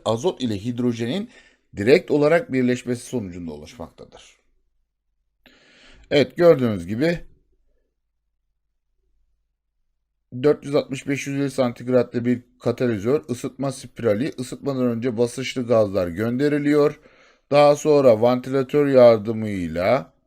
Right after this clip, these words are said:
burada aradan da N iki ve H iki gazları gönderiliyor ve genleşme gazlarının soğutulması sonucunda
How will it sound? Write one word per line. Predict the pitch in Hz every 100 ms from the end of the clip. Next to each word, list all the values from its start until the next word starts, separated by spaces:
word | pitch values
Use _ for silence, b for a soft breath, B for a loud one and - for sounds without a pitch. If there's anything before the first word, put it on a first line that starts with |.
| _ b b -
burada | 135 139 139 135 120
aradan | 120 127 127 131 131
da | 123 101
N | 120 127
iki | 123 139
ve | 107
H |
iki | 104 - 123
gazları | 139 147 143 147
gönderiliyor | 143 143 143 143 147 139 143 151 156 - b b b b -
ve | 123 147 143 - 117
genleşme | 117 131 135 139 131 131
gazlarının | 120 123 120 110 107
soğutulması | 95 143 147 143 147 139 135
sonucunda | - 139 123 117 113 139 156